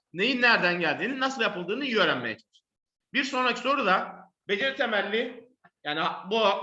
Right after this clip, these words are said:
yani şunu demek istiyorum. Ara tatil olduğu için vaktim olursa bir sonraki videoda yedinci sınıflar için beceri temelli,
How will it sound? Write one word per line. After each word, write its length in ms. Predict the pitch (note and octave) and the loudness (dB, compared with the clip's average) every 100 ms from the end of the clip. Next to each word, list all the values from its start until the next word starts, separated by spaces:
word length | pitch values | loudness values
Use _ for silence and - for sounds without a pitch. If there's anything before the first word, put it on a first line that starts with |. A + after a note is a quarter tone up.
| - | -4
yani 180 | D3+ D#3+ | -4 -4
şunu 140 | G#3 | -4
demek 180 | G#3 G3 | -6 -4
istiyorum. 300 | - D#3+ F3 E3+ | -4 -2 -2 0
Ara 200 | G3 G#3 | 0 2
tatil 280 | G3 G3 | 0 0
olduğu 180 | G3+ G#3+ | -4 -6
için 340 | A#3 F3 A#3 - _ _ | -8 -8 -10 -18 _ _
vaktim 340 | D#3+ F#3+ G#3 A3 | -2 -2 -4 -4
olursa 600 | C4 - F#3+ F#3 - _ - | -4 -2 -4 -6 -12 _ -8
bir 100 | A#3 | -6
sonraki 400 | A#3+ A3+ F#3 E3 | -4 -4 -2 -4
videoda 260 | A#3 G#3+ | 0 2
yedinci 280 | F#3 F3 G#3+ | 2 2 -2
sınıflar 320 | B3+ A3+ F#3+ | -6 -2 0
için 380 | G3+ E3 F3+ - _ _ _ | 0 -4 -8 -10 _ _ _
beceri 300 | G3 G3 B3+ | -2 0 0
temelli, 760 | C4 A#3 F#3 C#3+ C3 G#3+ C4 - | 2 2 2 2 0 -2 -2 -10